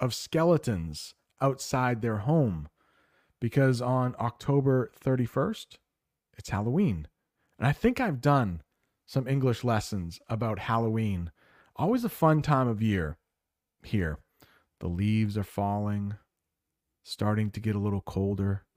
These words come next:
starting to get a little darker. It's good stuff. Hey, Kuwait's in the house. Welcome. All right, the next one. Skull. Let's talk about skull. I do have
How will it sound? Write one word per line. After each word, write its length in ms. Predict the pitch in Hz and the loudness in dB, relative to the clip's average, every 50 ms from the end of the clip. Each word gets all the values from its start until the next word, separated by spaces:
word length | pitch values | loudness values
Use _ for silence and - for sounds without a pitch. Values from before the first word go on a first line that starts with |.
| - _ | -20 _
starting 460 | - - - - 104 104 107 110 107 | -20 -10 -6 -2 0 0 2 0 0
to 100 | 101 - | -2 -2
get 160 | 98 101 107 95 | -2 -2 -2 -2
a 40 | |
little 200 | 95 98 101 98 | -2 -2 -2 -4
darker. 560 | 92 - 92 90 92 95 - - 98 95 98 98 - _ _ _ _ _ _ _ _ _ _ _ _ _ _ _ _ _ _ _ | -4 -2 -2 0 0 0 -2 -4 -4 -4 -4 -6 -10 _ _ _ _ _ _ _ _ _ _ _ _ _ _ _ _ _ _ _
It's 80 | - | -8
good 160 | - - - | -6 -4 -4
stuff. 380 | - - - - - - - _ - _ _ _ _ | -4 -4 -6 -8 -8 -10 -16 _ -20 _ _ _ _
Hey, 180 | 107 117 139 - | -2 -2 -2 -2
Kuwait's 400 | - - 80 78 117 147 - - | -4 -6 -4 -2 -2 -2 -2 -4
in 60 | 95 | -4
the 80 | 78 69 | -4 -4
house. 400 | 73 80 60 - - - - - _ _ _ _ _ _ _ - | -6 -6 -8 -10 -12 -16 -18 -20 _ _ _ _ _ _ _ -8
Welcome. 380 | 87 123 156 - - - - - _ _ _ _ _ _ _ _ _ _ _ _ _ _ _ _ _ _ _ _ - | -6 -6 -6 -8 -12 -16 -16 -20 _ _ _ _ _ _ _ _ _ _ _ _ _ _ _ _ _ _ _ _ -20
All 600 | - - - - - - _ _ _ _ - 87 | -20 -20 -20 -20 -20 -20 _ _ _ _ -4 -2
right, 80 | 98 | -2
the 80 | 98 107 | 0 0
next 220 | 117 127 123 - | -2 -2 -2 -2
one. 300 | - 127 120 104 85 71 - _ _ _ _ _ _ _ _ _ _ _ _ _ _ _ _ _ _ _ _ _ _ _ _ _ _ _ _ _ _ _ _ _ _ _ _ | 0 0 0 0 -2 -4 -10 _ _ _ _ _ _ _ _ _ _ _ _ _ _ _ _ _ _ _ _ _ _ _ _ _ _ _ _ _ _ _ _ _ _ _ _
Skull. 1120 | - - - - - - - - _ _ - 107 92 87 82 80 76 71 69 67 64 - - _ _ _ _ - - - - - _ _ | -12 -12 -10 -8 -8 -10 -10 -12 _ _ -4 -2 -2 0 -2 -2 -4 -6 -8 -10 -14 -18 -20 _ _ _ _ -20 -20 -20 -20 -20 _ _
Let's 140 | 180 185 - | -10 -8 -4
talk 220 | - 262 226 175 | -4 -4 -2 0
about 200 | 156 135 123 - | 2 2 2 0
skull. 680 | - - - - - - 117 95 90 90 120 190 233 226 - _ _ _ _ _ _ _ _ _ _ _ | -2 -6 -8 -8 -4 -2 -2 0 0 0 0 -2 -2 -4 -8 _ _ _ _ _ _ _ _ _ _ _
I 80 | 113 113 | -8 -8
do 300 | 98 95 127 151 185 185 | -4 -2 0 0 0 0
have 360 | 165 156 147 143 143 135 | 0 0 0 0 -2 -2